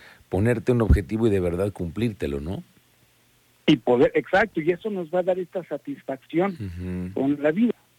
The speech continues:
Speaker 1: Sí.
Speaker 2: ¿no? O sea, que, que es, es justo lo que mide esta encuesta,
Speaker 1: Eso.
Speaker 2: eh, del inegi, en, en donde nos vamos a ir viendo. Claro, esos, estos puntos son logros personales, eh, eh, evidentemente, eh, cada quien se propone su meta y buscará el camino para llegar.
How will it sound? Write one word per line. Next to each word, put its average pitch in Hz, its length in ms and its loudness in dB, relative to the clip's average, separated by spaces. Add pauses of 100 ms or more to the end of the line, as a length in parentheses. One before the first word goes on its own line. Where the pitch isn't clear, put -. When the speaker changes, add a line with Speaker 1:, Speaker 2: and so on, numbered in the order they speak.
(160)
Speaker 1:
Sí. - 140 -12
Speaker 2:
¿no? 160 160 4
O - 60 -4
sea, 170 120 0
que, - 180 -4
que - 160 4
es, 170 140 0
es 165 100 -4 (160)
justo 202 300 2
lo 156 80 6
que 147 140 -2
mide 160 220 2
esta 170 140 -4
encuesta, 156 680 -2
Speaker 1:
Eso. 90 320 -12
Speaker 2:
eh, 120 280 -4
del 127 200 0
inegi, 151 560 4 (320)
en, 123 240 -2
en 139 180 6
donde 165 300 4
nos 139 160 2
vamos 151 360 2
a 139 80 2
ir 139 140 4
viendo. 147 400 4 (140)
Claro, 160 320 4 (280)
esos, 160 380 -12
estos 156 300 -8
puntos 151 440 0
son 151 200 2
logros 143 320 2
personales, 123 680 0
eh, 104 120 -8 (100)
eh, 101 380 -10
evidentemente, 127 840 0 (280)
eh, 101 160 -8 (180)
cada 135 200 2
quien 143 200 0
se 151 100 -2
propone 131 360 0
su 139 120 -2
meta 123 280 2
y 135 60 4
buscará 117 340 -4
el 127 80 0
camino 131 300 4
para 135 220 2
llegar. 165 220 4